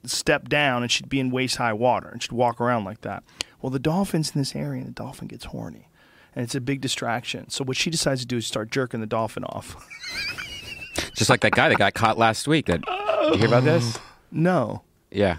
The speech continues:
Speaker 2: this happened last week. And, of course, every time there's any kind of news with dolphin sex,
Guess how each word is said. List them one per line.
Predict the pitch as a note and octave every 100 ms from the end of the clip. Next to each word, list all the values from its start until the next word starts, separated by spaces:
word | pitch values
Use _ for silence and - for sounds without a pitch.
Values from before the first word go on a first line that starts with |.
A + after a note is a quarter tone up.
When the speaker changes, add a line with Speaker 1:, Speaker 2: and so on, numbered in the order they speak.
| - -
Speaker 2:
this | G2
happened | A2+ A2 G#2+ G2+ - -
last | G2+ G#2+ -
week. | A2+ D#2+ -
And, | F2+ F2
of | -
course, | G#2+ -
every | A#2+ B2+
time | - B2
there's | A2+ G2
any | C3 B2+
kind | - A#2 A2+
of |
news | G#2 G#2 G2
with | F#2+ D#2+
dolphin | G2 G2 -
sex, | E2+ - E2 -